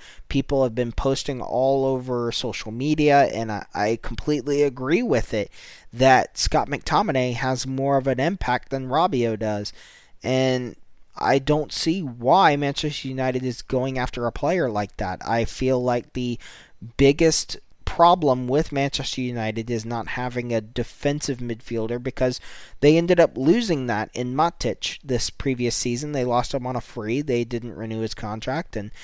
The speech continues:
they don't have a replacement for him. Any other player that they have in their midfield has not been able to put up the numbers in,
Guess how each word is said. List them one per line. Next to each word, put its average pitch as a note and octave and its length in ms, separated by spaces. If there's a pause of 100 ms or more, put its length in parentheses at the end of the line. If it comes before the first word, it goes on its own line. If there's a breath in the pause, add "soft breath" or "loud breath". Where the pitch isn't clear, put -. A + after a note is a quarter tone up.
(280 loud breath)
they C3+ 120
don't C#3+ 260 (180)
have - 280
a F#3 80
replacement D3 680
for A2 280
him. G#2 180
Any E3+ 460 (120)
other C#3+ 280
player C#3+ 340
that A#2 220
they B2 100
have B2 220
in A#2+ 80
their A#2 140
midfield B2+ 580 (480 loud breath)
has E3 340
not C#3 220
been C3 120
able C3+ 360
to B2+ 300
put - 420
up - 260
the A#2 140
numbers C3+ 580
in, B2 240